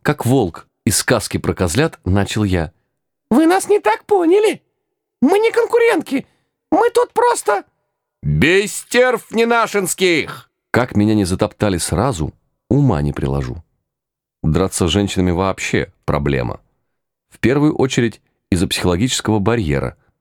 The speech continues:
все-таки слабый пол, а во вторую — из чувства самосохранения. Они ж меры не знают. Зато моя ненаглядная, без малейших комплексов,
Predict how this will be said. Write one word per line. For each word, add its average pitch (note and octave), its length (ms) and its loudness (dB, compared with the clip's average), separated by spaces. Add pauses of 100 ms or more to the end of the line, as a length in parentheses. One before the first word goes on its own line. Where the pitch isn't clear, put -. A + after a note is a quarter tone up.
(180)
все-таки - 320 -4
слабый F2+ 340 0
пол, F2 340 -4 (460)
а D#2 100 0
во D2 100 -2
вторую — F#2 560 0 (340)
из F2 160 0
чувства C#3+ 300 0
самосохранения. A#2+ 880 0 (360)
Они A#2 220 4
ж G2 80 2
меры G#2 320 2
не E2 100 0
знают. D#2 460 -2 (400)
Зато F#2 340 2
моя F#2 260 2
ненаглядная, D3 1000 0 (440)
без F2+ 220 2
малейших C#3+ 540 0
комплексов, F2 680 -2